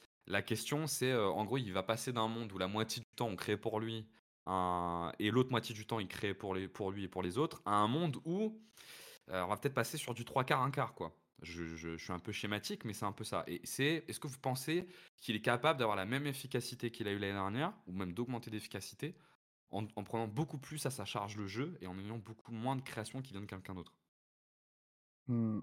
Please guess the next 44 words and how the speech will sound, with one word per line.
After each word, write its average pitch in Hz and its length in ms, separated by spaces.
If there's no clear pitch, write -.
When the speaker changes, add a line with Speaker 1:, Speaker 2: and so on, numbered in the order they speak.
Speaker 2:
alors 117 340
là, 127 200
en 110 180
l'état, 110 480
j'ai 110 140
envie 107 240
de 110 120
te - 100
dire, 104 440
euh, 104 300
non. 117 520
Enfin, - 140
en 120 80
tout 139 100
cas, 175 100
ça 143 140
me 107 60
semble, 113 400
euh, 101 360
précipité. 120 800
En - 80
fait, 156 160
le 117 240
truc, 160 200
c'est 117 120
qu'il - 80
y - 20
a 104 60
pas 147 180
de, 107 560
d'intermédiaire. 120 840
C'est 107 140
tu 113 160
passes 143 420
d'un, 104 460
d'un 113 260
quelqu'un 127 340
de 113 280
ul-, 117 240
ultra 127 380
assisté 123 640
dans 113 180
le 107 220
finish 139 560